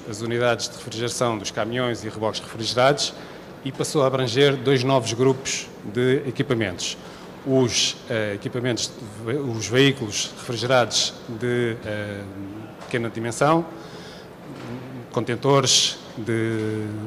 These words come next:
ferroviários, por exemplo, também, e depois num terceiro grupo, digamos, os, eh, as unidades de refrigeração de veículos, eh, pesados, comerciais pesados. Entre eles também fa-, passaram a estar incluídos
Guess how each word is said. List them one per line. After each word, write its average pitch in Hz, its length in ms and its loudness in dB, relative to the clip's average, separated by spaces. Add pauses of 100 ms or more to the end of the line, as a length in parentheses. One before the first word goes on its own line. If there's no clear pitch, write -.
(140)
ferroviários, 123 640 6
por - 120 -4
exemplo, 127 300 0
também, 139 400 2 (840)
e 127 60 -4
depois 131 180 2
num 139 240 2 (120)
terceiro 123 380 2
grupo, 139 260 4
digamos, 135 480 2 (600)
os, 135 460 4 (120)
eh, 120 600 2 (200)
as 117 120 -4
unidades 127 420 6
de 120 60 -6
refrigeração 123 500 0
de 120 100 -4
veículos, 127 720 0 (240)
eh, 110 200 -4 (100)
pesados, 120 460 4
comerciais 113 400 -4
pesados. - 480 -8 (1120)
Entre 113 280 2
eles 143 180 6
também 131 220 0
fa-, 139 180 2
passaram 139 380 2
a - 20 2
estar 131 220 4
incluídos 143 560 4